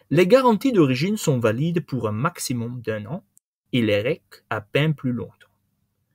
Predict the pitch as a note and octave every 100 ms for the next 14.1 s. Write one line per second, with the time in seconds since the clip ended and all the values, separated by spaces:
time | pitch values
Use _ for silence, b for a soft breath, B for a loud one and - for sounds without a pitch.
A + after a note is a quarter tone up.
0 | _ _ _ _ - - D#3+ A3 D4 -
1 | B2+ G2+ - D3+ G3 b b - E3+ D#3+
2 | - C4 F#3+ - - A#2+ F3 _ _ C3
3 | B2 A#2+ G#3+ - - C#3 A2+ A#2 - F#3
4 | A#3+ _ D#3 D3 D#3+ - A#2+ - G3+ -
5 | - E3 B2 - A2 F#2 _ _ _ _
6 | _ _ _ _ _ - B2 A2 G#2+ G#2+
7 | D3+ G3 E3 - C#3+ A#2+ A2+ A#2 C3 B2
8 | A2 G#2+ A#2 A#2 G#2 G2+ G2+ A2+ F3 -
9 | B B B - D3+ C3+ E3+ A3 - G3+
10 | G#3 D#3 A#2+ G#2 G#2+ D3+ E3+ C3+ A2+ G#2+
11 | A2 D3 C3+ G#2 F#2+ - - E3 A3 G#3
12 | - - _ _ D#3+ D#3 - A#3+ F#3+ -
13 | D3 E3 - C#3+ - A#2 A2+ - - C#3+
14 | E3+